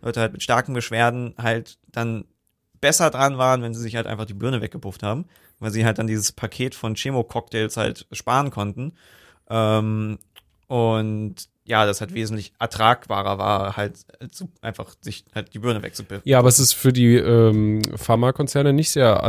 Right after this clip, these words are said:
Speaker 1: Genau.
Speaker 2: ertragreich. Mhm.
Speaker 1: Ja. Aber Pharma ist ja unser Freund, ne? Die
Speaker 2: Ja, die wollen nur unser Bestes.
Speaker 1: Ja, die <laughs> wollen nur, dass wir uns alle drei Monate impfen.
Speaker 2: <laughs>
Speaker 1: Weil
Speaker 2: Hey, nichts gegen Impfen, okay?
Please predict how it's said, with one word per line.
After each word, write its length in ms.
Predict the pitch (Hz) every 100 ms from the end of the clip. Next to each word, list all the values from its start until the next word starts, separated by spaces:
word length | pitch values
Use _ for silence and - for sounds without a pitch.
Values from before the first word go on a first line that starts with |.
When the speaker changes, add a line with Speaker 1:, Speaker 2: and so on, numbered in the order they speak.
| 113
Speaker 1:
Genau. 160 | 147
Speaker 2:
ertragreich. 640 | 117 107 131 147 95 - - 117
Mhm. 480 | 123 113 113 113 143 _
Speaker 1:
Ja. 280 | 139 127 101 - _ _ _ _ _ -
Aber 280 | 120 117
Pharma 420 | 113 135 156 165 160
ist 80 | 151
ja 120 | 143
unser 220 | 143 139
Freund, 600 | - 127 113 - - 120
ne? 280 | 127 156 170
Die 200 | 120 135
Speaker 2:
Ja, 180 | 131 101
die 120 | 92
wollen 140 | 98 98
nur 80 |
unser 160 | 107 165
Bestes. 480 | 170 - 98 90 - _ _ _ - - - -
Speaker 1:
Ja, 540 | - 123 113 110 104 104 113 -
die 500 | 117 127 127 131 123 - -
<laughs> 200 | - -
wollen 320 | 131 131 117
nur, 220 | 165 160
dass 260 | 151 - -
wir 60 | 139
uns 160 | 120
alle 180 | - 127
drei 240 | - 127 127
Monate 340 | 131 131 127
impfen. 420 | 131 131 - 117 - 104
Speaker 2:
<laughs> 1300 | 143 131 151 - - - _ _ - - - _ _
Speaker 1:
Weil 280 | - 107 104 -
Speaker 2:
Hey, 140 | 127
nichts 200 | 139 -
gegen 160 | 131 123
Impfen, 320 | 113 - 101
okay? 260 | - 113